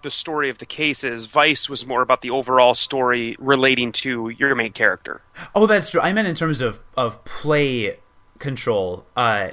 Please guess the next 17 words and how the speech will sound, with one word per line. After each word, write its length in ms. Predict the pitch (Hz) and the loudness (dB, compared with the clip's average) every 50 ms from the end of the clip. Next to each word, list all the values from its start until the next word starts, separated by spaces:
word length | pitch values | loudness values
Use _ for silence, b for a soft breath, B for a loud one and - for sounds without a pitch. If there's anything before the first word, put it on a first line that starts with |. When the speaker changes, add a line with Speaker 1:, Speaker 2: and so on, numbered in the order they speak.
| - | -10
Speaker 2:
Vice 500 | 76 101 107 101 120 113 107 131 123 123 | -16 -18 -14 -14 -12 -6 -2 0 2 4
Speaker 1:
Yes. 200 | 147 170 131 - | 4 4 4 4
Speaker 2:
focused 360 | - 156 147 - 143 - - 147 | 2 2 2 2 -2 -4 -2 0
more 140 | 143 139 | 0 2
on 160 | 123 110 107 - | 2 0 -2 -4
combat 640 | - - 143 131 127 120 110 110 98 95 92 90 - | -4 0 0 2 2 2 0 0 0 0 -2 -2 -2
Speaker 1:
Right. 240 | - 131 107 - - - | 0 0 0 0 -2 -2
Speaker 2:
in 200 | 147 147 139 123 | -2 -2 -2 -2
the 100 | 113 117 | -4 -6
cases, 720 | 110 - 120 104 101 92 - 107 98 92 90 - - - - _ - | -6 -6 -6 -6 -6 -6 -6 -8 -8 -8 -10 -12 -14 -16 -16 _ -6
and, 320 | 117 113 110 104 101 95 | -6 -4 -4 -6 -6 -6
uh, 120 | 95 120 | -6 -4
everybody 320 | 110 139 131 123 110 107 104 | -4 -4 -4 -2 -4 -4 -6
was 120 | 98 95 | -6 -8
lying. 420 | 110 107 98 98 92 90 87 95 85 | -6 -6 -6 -6 -6 -8 -10 -10 -10
And, 200 | 107 101 92 - | -10 -10 -10 -8
and 240 | 107 107 98 95 | -8 -8 -10 -10